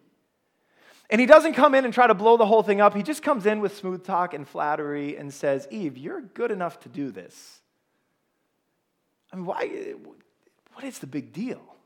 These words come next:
And Adam and Eve, if you know the story, they go and they eat from the tree, and the relationship that they had between God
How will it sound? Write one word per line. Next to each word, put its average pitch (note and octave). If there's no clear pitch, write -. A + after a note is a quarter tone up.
And C#3
Adam G#3
and G3
Eve, G#3+
if D#3
you F3+
know F#3
the E3+
story, G3
they D#3
go G3
and F#3+
they E3+
eat A#3
from G#3
the F#3+
tree, G3+
and D#3
the D3
relationship G3+
that E3
they F#3
had D#3+
between C#3
God D#3